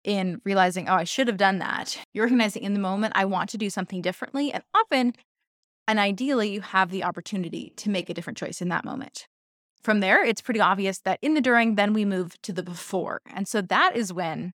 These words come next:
you can recognize, "Okay, I'm getting in the car, I'm walking out to my car,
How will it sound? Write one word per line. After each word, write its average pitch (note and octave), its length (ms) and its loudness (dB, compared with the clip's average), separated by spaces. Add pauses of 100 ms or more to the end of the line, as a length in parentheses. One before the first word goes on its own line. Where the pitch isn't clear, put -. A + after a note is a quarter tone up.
you G#3 380 0
can G3+ 240 -4
recognize, G3+ 880 0
"Okay, A3+ 220 2
I'm F#3+ 240 2
getting C4 280 0
in E4 120 0
the C4+ 60 0
car, G#3 320 6
I'm G3 120 2
walking A3+ 260 0
out D4 120 2
to C#4+ 80 -2
my C4 140 4
car, G#3+ 400 6